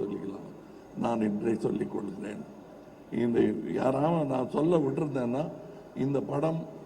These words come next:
பல சாதனைகளை படைக்கும் என்று நம்பிக்கொண்டிருப்பதனால் அடுத்த விழாவுல விட்டதை பிடிச்சிருக்கலாம்னு நினைக்கிறேன் நான். மற்றபடி உங்களுக்கு நான் இதுவரை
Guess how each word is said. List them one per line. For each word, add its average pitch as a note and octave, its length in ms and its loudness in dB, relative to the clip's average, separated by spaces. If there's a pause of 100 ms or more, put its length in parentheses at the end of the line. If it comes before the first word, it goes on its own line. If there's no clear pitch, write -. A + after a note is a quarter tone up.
(180)
பல D#3 220 2
சாதனைகளை D3+ 580 2
படைக்கும் C#3 580 2
என்று A#2+ 320 -2
நம்பிக்கொண்டிருப்பதனால் A#2 1040 -2 (420)
அடுத்த C#3 320 2
விழாவுல A#2+ 580 4 (320)
விட்டதை A#2 340 4
பிடிச்சிருக்கலாம்னு A2 720 -2
நினைக்கிறேன் - 480 -8
நான். - 200 -12 (1160)
மற்றபடி B2 540 4 (360)
உங்களுக்கு A#2+ 640 2 (1200)
நான் A#2 300 4 (1000)
இதுவரை D3 600 8